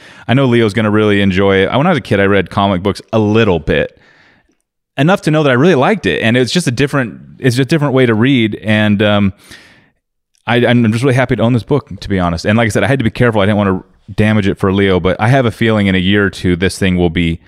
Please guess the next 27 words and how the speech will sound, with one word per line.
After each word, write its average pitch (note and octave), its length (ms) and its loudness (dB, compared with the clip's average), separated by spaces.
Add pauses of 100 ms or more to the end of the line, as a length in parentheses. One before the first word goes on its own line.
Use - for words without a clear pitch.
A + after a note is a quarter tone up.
(360)
really F3+ 260 2
beat D3 240 0
up E2 220 -2
because F2 340 -2
it'll F#2 180 0
be, F2 320 0 (480)
uh, F#2 220 0
flipped C#3+ 300 -2
through C3 220 -2
quite C3 280 0
a A#2 40 2
bit. A2 340 -2 (520)
And G2 760 0
it's F#2 200 -2
just C#3+ 320 -4
beautiful. F#2 540 0
Every B2+ 300 0
picture G2+ 760 -2
tells F#2+ 240 0
a F2 60 -4
story, F2 640 0 (360)
and, F2 380 -2
and F2 160 0
you E2+ 80 -2
kinda F#2+ 240 -2
have F2+ 280 -4
to, E2+ 240 0